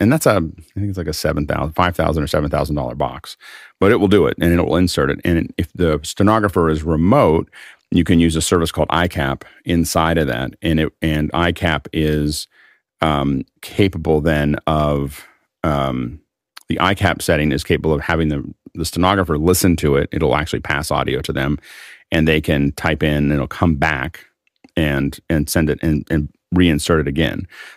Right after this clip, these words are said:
So that's one way that you can have this, your, your captionist local or, or remote. Um, then, and that's, that's if you really have a closed system and you really want it to work. Um, you can also,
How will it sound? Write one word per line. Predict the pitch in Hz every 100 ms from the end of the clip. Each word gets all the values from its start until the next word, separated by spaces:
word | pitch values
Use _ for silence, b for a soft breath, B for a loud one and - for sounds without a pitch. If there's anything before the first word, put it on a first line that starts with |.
| -
So | -
that's | 107 120
one | 110 107
way | 101 87
that | 71
you | 80
can | 85
have | 80
this, | 78 73 - - -
your, | 82 78 71 71 - -
your | 78
captionist | 71 - 95 - 92 80 78 - - _ _ _ _
local | 90 87 90 87 80
or, | 85 85 78 53 _ _
or | 82 85 82
remote. | 78 71 62 - B B B B -
Um, | 85 76 69
then, | 82 90 90 85
and | 90
that's, | 104 107
that's | - 92 101 98
if |
you | 82
really | 82 85 82
have | 73
a | 71
closed | - 82 80
system | - 78 82 78
and | 71
you |
really | 73 82
want | 78 73
it | 73
to |
work. | 78 78 71 - -
Um, | 78 71 - _ - -
you | 82 85
can | 85
also, | - 107 110 95